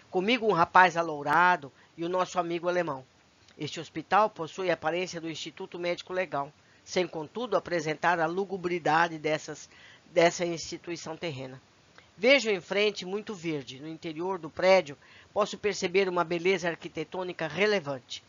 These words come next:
mas sóbria. Subimos as escadas e somos recebidos por uma mulher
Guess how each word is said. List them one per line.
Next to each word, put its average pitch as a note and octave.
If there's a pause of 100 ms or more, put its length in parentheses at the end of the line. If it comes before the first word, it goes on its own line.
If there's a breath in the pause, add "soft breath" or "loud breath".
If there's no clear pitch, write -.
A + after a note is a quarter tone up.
(260)
mas C3+
sóbria. C#3+ (600 soft breath)
Subimos C#4+
as A#3
escadas F3+
e E3
somos F#3+
recebidos E3
por F3
uma D#3+
mulher D3+